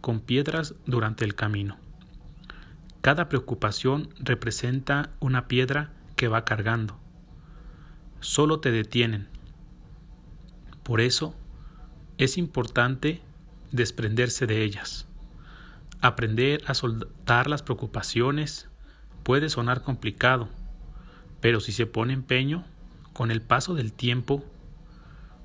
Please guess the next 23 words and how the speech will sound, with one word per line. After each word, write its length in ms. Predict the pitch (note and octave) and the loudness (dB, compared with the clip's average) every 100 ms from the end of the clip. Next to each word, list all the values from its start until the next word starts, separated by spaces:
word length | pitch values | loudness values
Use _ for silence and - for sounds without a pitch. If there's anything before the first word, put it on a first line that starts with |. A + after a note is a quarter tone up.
| - | 0
podremos 560 | A#2+ A2 A#2 D3+ E3 A#2+ | 2 4 2 0 -2 -2
hacer 360 | G#2 B2 A#2+ | 0 0 2
de 280 | A#2+ A2+ A#2 | 2 4 4
ello 320 | C3+ D3+ D#3+ - | 4 2 0 -4
un 200 | B2 B2 | -2 2
hábito 560 | C#3+ C#3 D#3+ D#3 F#3 - - - - - - - - - - - | 4 4 2 0 0 -2 -18 -20 -18 -20 -18 -20 -18 -18 -10 2
que 80 | |
nos 220 | A2+ G#2+ - | 4 4 2
permitirá 640 | A2+ G#2+ G#2 G2+ A2 A#2+ | 0 0 -2 -2 0 0
disfrutar 640 | D#3+ C#3+ - A2 - B2 - - - - - - - - - | 0 -6 -6 -2 0 -2 -6 -16 -20 -20 -20 -20 -20 -20 -4
cada 280 | - C#3 D#3+ | 2 4 4
vez 240 | C3+ B2+ | 2 2
más 380 | A2+ C3 D3+ - - - - | 2 0 -2 -8 -16 -20 -10
de 160 | C#3+ B2+ | 0 2
nuestra 380 | A2+ G2+ - G#2 | 2 -2 0 0
vida. 340 | G2+ F#2+ F2+ - - - - - - - - - - - - | 2 -2 -4 -14 -20 -18 -18 -18 -20 -20 -20 -20 -20 -18 -12
Así, 500 | - A2+ - C#3 F3+ - - - - - E4+ | -2 0 2 -2 -2 -10 -20 -20 -20 -14 -4
llegamos 460 | C#3 A#2+ C3 E3 | 0 2 0 0
al 100 | D3 | 0
final 320 | B2 A#2 A#2 C3 | 0 0 0 2
de 120 | C#3 | 2
nuestro 360 | B2 G#2 A2+ | 0 -2 -4
podcast. 580 | - A#2 - - - - | 0 0 0 -6 -6 -12